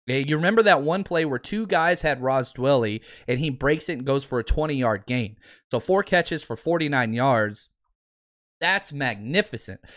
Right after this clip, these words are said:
Whenever you're getting that from your third tight end. Now, staying with the tight ends, Charlie Warner, the rookie, fifth-round rookie, um, out of Georgia. Man, another bad, uh, performance. The film's not gonna be nice to him. Hopefully, it's a little nicer than I thought it was, but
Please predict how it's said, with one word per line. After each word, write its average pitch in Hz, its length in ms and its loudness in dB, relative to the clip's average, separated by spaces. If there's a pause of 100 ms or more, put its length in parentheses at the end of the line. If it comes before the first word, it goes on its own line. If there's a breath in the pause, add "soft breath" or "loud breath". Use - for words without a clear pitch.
(120)
Whenever 151 240 2
you're 147 140 -4
getting 180 280 -2
that 170 180 -4
from 151 140 -6
your 135 100 -2
third 208 480 -2
tight 175 240 0
end. 165 200 0
Now, 107 100 -10
staying 156 260 -2
with 143 100 -10
the 131 60 -16
tight 127 260 2
ends, 139 260 -4 (400 loud breath)
Charlie 147 300 4
Warner, 160 480 -2
the 135 140 -6
rookie, 143 360 -2
fifth-round 143 480 0
rookie, 127 380 -4 (260 loud breath)
um, 117 220 -2
out 131 160 2
of 117 80 0
Georgia. 143 500 2
Man, 131 220 -4
another 147 380 4
bad, 139 580 4
uh, 117 200 -2
performance. 120 760 -6
The 113 100 -8
film's 147 380 -2
not 139 160 -4
gonna 139 100 -2
be 131 140 -4
nice 117 320 -6
to 107 140 -10
him. 104 160 -8
Hopefully, 143 340 0
it's 127 120 -4
a 135 40 -6
little 127 160 0
nicer 120 320 -4
than 110 140 -4
I 101 80 -8
thought 110 180 -4
it 98 80 -6
was, 98 160 -10
but 101 220 -10